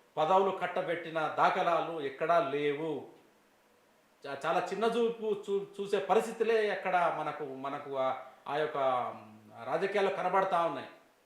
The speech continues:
ఇప్పుడు తెలంగాణ ప-, బీఆర్ఎస్ పార్టీ పది మంది ఎమ్మెల్యేలు, వాళ్ళకి ఏం లేవు, మినిస్టర్ పోస్టులు లేవు, ఎట్లాంటి ప్రాధాన్యత లేదు. వాళ్ళే మళ్ళీ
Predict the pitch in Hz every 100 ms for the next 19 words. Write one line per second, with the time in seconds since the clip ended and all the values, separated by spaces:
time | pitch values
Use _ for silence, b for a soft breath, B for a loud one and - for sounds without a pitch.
0 | _ - 131 131 165 190 208 208 196 190
1 | 160 143 156 190 196 196 190 196 175 175
2 | 185 180 170 180 185 156 135 151 151 165
3 | 220 208 151 131 151 151 156 - 165 160
4 | 160 170 175 180 151 B B B _ 120
5 | 131 156 160 160 151 143 139 131 123 117
6 | 104 101 98 - - 147 185 190 190 147
7 | 185 185 131 143 190 202 196 147 165 196
8 | 180 135